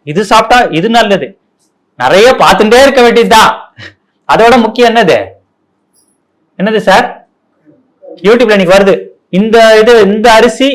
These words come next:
இந்த இப்படி, இப்படி, இப்படிலாம் சாப்பிட்டா உடம்புக்கு நல்ல ஜீரணம் ஆயிடும் சீக்கிரம். சொல்றாங்களா? சாப்பிட்டு தான் பாத்துறீங்களா? அதை தாண்டி ஒண்ணு பவர் இருக்கு. எதுக்கு?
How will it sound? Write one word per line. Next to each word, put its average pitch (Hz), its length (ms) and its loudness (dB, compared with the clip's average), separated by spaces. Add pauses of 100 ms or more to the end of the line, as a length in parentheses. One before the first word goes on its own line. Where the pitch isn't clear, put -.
(120)
இந்த 202 360 -2
இப்படி, 214 440 0
இப்படி, 190 220 -4
இப்படிலாம் 226 240 -2
சாப்பிட்டா 208 680 -2 (260)
உடம்புக்கு 202 360 0
நல்ல 175 220 -2
ஜீரணம் 190 480 0
ஆயிடும் 156 320 -2 (280)
சீக்கிரம். 247 640 -2 (1800)
சொல்றாங்களா? 190 600 0 (160)
சாப்பிட்டு 196 460 -2
தான் 165 160 0
பாத்துறீங்களா? 110 380 -8 (1200)
அதை 165 260 0
தாண்டி 240 380 2
ஒண்ணு 233 220 2
பவர் 202 220 2
இருக்கு. 165 320 -4
எதுக்கு? 208 520 -2